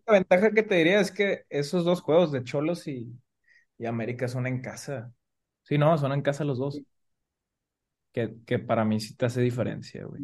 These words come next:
Speaker 2: Luego creo, güey, no estoy seguro, güey, pero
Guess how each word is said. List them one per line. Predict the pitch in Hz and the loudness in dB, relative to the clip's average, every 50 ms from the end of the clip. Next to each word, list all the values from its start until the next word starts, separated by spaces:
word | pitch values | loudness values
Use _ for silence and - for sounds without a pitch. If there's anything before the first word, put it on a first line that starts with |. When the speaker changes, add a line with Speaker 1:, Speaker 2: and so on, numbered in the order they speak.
| 139 | 2
Speaker 2:
Luego | 131 135 139 160 180 180 | 6 8 8 8 8 8
creo, | - 175 160 160 180 196 214 | 8 8 10 10 10 10 8
güey, | 240 254 254 285 - - - _ _ _ _ _ _ _ _ _ _ _ | 6 4 0 -2 -6 -12 -16 _ _ _ _ _ _ _ _ _ _ _
no | - 156 156 160 | -4 -2 -2 -2
estoy | - - - - 196 | -4 -6 -6 -6 -2
seguro, | 185 202 220 196 156 143 143 143 139 123 | 2 6 6 8 8 8 8 8 6 4
güey, | 110 - - - - - - _ | 2 0 -6 -8 -12 -14 -10 _
pero | - 127 127 131 127 - - - | -4 -2 0 0 0 -2 -6 -12